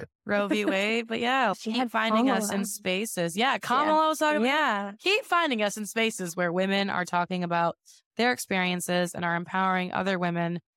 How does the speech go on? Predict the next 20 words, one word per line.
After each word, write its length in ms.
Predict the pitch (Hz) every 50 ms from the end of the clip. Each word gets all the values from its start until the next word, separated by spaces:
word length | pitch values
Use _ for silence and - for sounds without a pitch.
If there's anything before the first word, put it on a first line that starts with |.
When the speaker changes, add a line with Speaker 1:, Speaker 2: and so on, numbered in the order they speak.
| _ _ _
Speaker 2:
to 100 | - -
share 540 | 175 - - 185 175 170 170 165 165 165 185 277 _ -
theirs. 480 | 175 160 156 156 151 151 151 151 - -
That's 220 | - 175 175 - -
what 140 | 196 226
Bitch 260 | - 202 196 190 - -
You 100 | 202 202
Need 100 | 196 196
to 40 |
Hear 140 | 190 196 196
This 200 | 185 196 175 - -
is. 300 | 214 214 214 214 214 202
I'm 120 | - 185
gonna 160 | 180 180 180 180
keep 220 | - - 202 202
having 260 | - 202 196 196 196 196
women 260 | 196 196 196 190 190
on 140 | 185 185 185
the 60 | 185
show, 440 | 185 - - 220 214 208 208 214 214